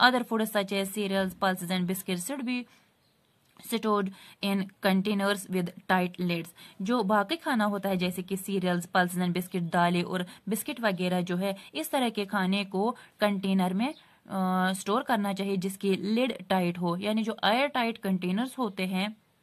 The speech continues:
जिनमें हवा ना जाती हो, उन, अ, कंटेनर्स में इस तरह के खाने को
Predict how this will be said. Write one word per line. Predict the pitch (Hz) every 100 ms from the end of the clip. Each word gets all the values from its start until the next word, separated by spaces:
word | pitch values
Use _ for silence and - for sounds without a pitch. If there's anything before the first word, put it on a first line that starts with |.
| _ _ _ _ -
जिनमें | 185 190 190
हवा | 190 180 254
ना | 320
जाती | 240 190 180 175
हो, | 190 220 - - - -
उन, | 262 277 302
अ, | - 208
कंटेनर्स | 202 196 202 196 190 190 240 233
में | 208 202
इस | 220 214
तरह | 214 180
के | 185
खाने | 190 185 170
को | 175 359